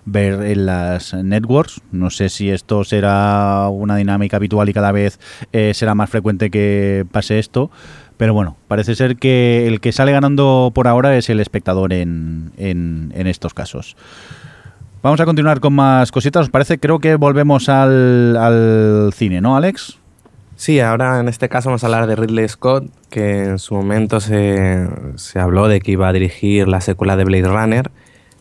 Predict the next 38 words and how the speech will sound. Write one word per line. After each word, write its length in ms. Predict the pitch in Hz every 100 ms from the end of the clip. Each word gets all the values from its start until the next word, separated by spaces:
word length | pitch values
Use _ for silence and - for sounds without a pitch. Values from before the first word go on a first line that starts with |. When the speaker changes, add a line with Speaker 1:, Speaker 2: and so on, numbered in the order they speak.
| -
Speaker 2:
pero 440 | 110 101 98 98
según 320 | - 110 113 113
ha 280 | 110 107
avanzado 560 | 104 101 101 120 120 113
se-, 260 | 110 104 101
en 80 |
una 120 | 101 104
entrevista 680 | 101 95 110 - 101 98
ahora 280 | 95 98 95
c-, 100 | - - - -
con 160 | 95 92
el 80 |
estreno 260 | 95 - 101
de 60 | 95
su 80 |
nueva 180 | 104 98
película, 380 | 101 113 110 107
ha 40 |
dicho 260 | 101 101 107
que 100 | 95
no, 100 | 87 - -
que 260 | 95 92
al 100 | 90
final 340 | - 95 101 101
el 100 | 101
Blade 160 | 98
Runner 300 | 101 117 120
se 120 | 113
quedará, 380 | 113 98 95 98
Blade 320 | 95 - 92
Runner 220 | 95 95 95
dos 160 | 104
se 100 | 113
quedará 380 | - 98 98 98
en 100 | 98
labores 260 | 98 98 101
de 80 |
producción 600 | 98 98 95 - 123 139